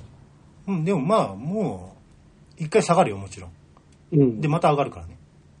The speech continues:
Speaker 2: まあまあ、そうだろうね。
Speaker 1: うん。
Speaker 2: うん。
Speaker 1: ぜひ、まあ、あの、その、人生設計に、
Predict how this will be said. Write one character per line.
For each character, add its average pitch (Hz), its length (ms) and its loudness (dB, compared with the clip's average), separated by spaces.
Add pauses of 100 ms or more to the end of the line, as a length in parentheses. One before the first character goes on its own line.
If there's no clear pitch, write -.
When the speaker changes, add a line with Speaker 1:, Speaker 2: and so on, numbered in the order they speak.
(160)
Speaker 2:
ま 165 120 6
あ 156 40 8
ま 131 140 4
あ、 107 40 -8
そ 143 140 2
う 123 40 0
だ - 60 -14
ろ - 120 -16
う 95 80 -18
ね。 120 100 -16
Speaker 1:
う 123 40 -12
ん。 104 260 -10 (480)
Speaker 2:
う - 60 -12
ん。 92 260 -14 (2750)
Speaker 1:
ぜ 117 120 -8
ひ、 98 120 -14
ま 113 120 -4
あ、 101 120 -4
あ 104 40 -8
の、 101 120 -12
そ - 120 -12
の、 95 240 -12
人 117 180 -8
生 113 140 -4
設 123 200 -6
計 98 180 -10
に、 92 180 -18